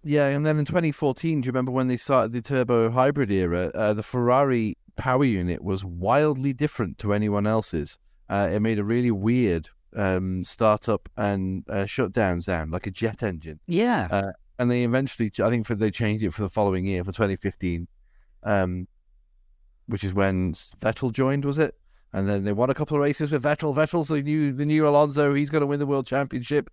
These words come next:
Speaker 1: No, that didn't happen. Um, we could, uh, more capitulations whilst, um, Vettel was fighting for world championships with Hamilton,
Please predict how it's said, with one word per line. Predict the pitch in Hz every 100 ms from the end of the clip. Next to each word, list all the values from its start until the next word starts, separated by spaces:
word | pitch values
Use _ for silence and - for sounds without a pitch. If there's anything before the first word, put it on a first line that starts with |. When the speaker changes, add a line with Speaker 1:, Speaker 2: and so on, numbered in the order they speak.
| _ _ -
Speaker 1:
No, | 98 85 82 80 -
that | 110 95
didn't | 95 87
happen. | 92 90 92 87 _ _ _ -
Um, | 87 90 90 90 _ _ _ _ _ _ _ _ - _ _ _ _ _ _
we | 127
could, | - 117
uh, | 117 -
more | 117 113 113
capitulations | - 120 107 113 120 - 113 90
whilst, | 101 101 92 -
um, | 98 95 92
Vettel | 98 98 101
was | 95 92
fighting | - 101 80
for | 95
world | 95 95
championships | - 101 - - 92 101
with | 90
Hamilton, | 95 98 - 90 98